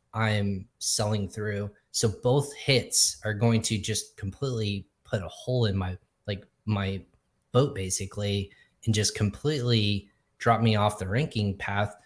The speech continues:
Why don't more people think about, like, win rate and how do we not manipulate win rate, but how do we consistently keep that factor throughout so that Amazon rewards win rate versus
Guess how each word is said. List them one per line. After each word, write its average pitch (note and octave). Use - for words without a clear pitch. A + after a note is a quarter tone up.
Why A#2+
don't D#3
more C3
people A#2+
think A2+
about, G2+
like, G2+
win G#2+
rate G#2
and G2
how A#2
do A2+
we A2
not E3
manipulate A#2
win G#2
rate, G#2
but F#2+
how A#2+
do A#2
we A2
consistently G2+
keep -
that F#2+
factor G2+
throughout G#2+
so G#2
that G#2
Amazon G#2+
rewards G2
win G#2+
rate G2
versus F#2+